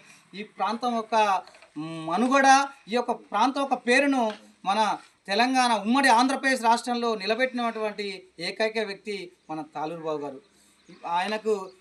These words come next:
ఈ సందర్భంగా, ఐదవ వర్ధంతి సందర్భంగా ఆయనకి ఘనమైనటువంటి నివాళులు అర్పిస్తున్నాం.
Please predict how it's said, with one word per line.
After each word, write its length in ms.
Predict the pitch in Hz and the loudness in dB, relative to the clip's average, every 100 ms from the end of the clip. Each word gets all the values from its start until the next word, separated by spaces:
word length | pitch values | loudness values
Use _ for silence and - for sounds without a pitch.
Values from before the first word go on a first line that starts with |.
| - | -14
ఈ 100 | 208 | -12
సందర్భంగా, 640 | 208 190 220 226 233 226 | -6 -2 0 2 2 2
ఐదవ 220 | 190 226 233 | 2 2 2
వర్ధంతి 280 | 220 220 226 | 2 -2 -4
సందర్భంగా 460 | 208 208 208 214 208 | -4 -4 -2 -2 -4
ఆయనకి 380 | 196 196 208 | -4 -4 -4
ఘనమైనటువంటి 720 | 160 180 220 226 220 214 208 190 | -4 -4 -2 -4 -4 -6 -6 -6
నివాళులు 340 | 180 214 226 | -2 0 0
అర్పిస్తున్నాం. 580 | 202 196 208 214 208 | -2 -6 -10 -6 -4